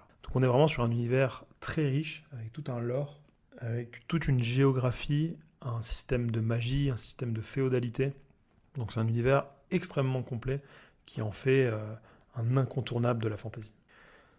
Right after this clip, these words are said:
La première fois que je me suis lancé dans la saga, je devais avoir une, euh, douzaine d'années, et j'ai vraiment pas du tout accroché. Déjà, la narration à la première personne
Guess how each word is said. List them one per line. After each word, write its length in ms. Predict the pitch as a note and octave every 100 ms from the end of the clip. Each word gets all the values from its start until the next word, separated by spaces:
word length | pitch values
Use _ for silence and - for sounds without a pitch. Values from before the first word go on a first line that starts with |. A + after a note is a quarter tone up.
| _
La 60 | -
première 220 | B2+ F#3
fois 100 | G#3
que 60 | E3+
je 20 |
me 60 | D3+
suis 120 | -
lancé 220 | D3 -
dans 80 | D3
la 80 | B2
saga, 460 | C3 C3 D3+ E3+ D#3 B2 A2+
je 60 | -
devais 100 | B2
avoir 380 | A#2+ B2+ C3 B2+
une, 180 | A2+ A2
euh, 220 | A2 A2 A2 B2
douzaine 440 | C3 A#2+ C3 B2+ A#2+
d'années, 320 | A#2+ B2 C#3+ - - - - _ -
et 100 | C#3
j'ai 180 | B2 C3
vraiment 560 | B2+ B2+ C3+ D3+ D3+ - -
pas 120 | C#3+
du 140 | B2+
tout 140 | - C3+
accroché. 400 | A#2 B2 - - _ _ _ _ _ _ C3+
Déjà, 480 | A#2+ C3+ D3+ E3 - - - _ _ -
la 80 | A#2
narration 420 | A#2+ B2+ C3+ -
à 40 | C#3+
la 80 | A2+
première 260 | C3+ C#3+
personne 460 | - - C3+ C#3+